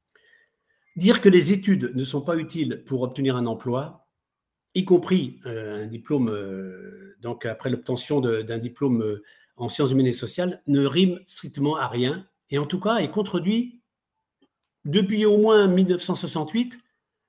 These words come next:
par les faits. Et il suffit pour s'en convaincre de comparer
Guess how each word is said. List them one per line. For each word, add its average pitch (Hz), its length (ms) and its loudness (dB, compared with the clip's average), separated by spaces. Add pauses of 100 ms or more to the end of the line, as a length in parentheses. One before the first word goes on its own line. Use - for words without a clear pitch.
(720)
par 143 140 -2
les 139 120 2
faits. - 380 -4 (1040)
Et 143 200 2
il 143 120 2
suffit 214 380 2
pour 175 160 -6
s'en 151 140 -4
convaincre 160 400 -2
de 143 100 0
comparer 156 580 -2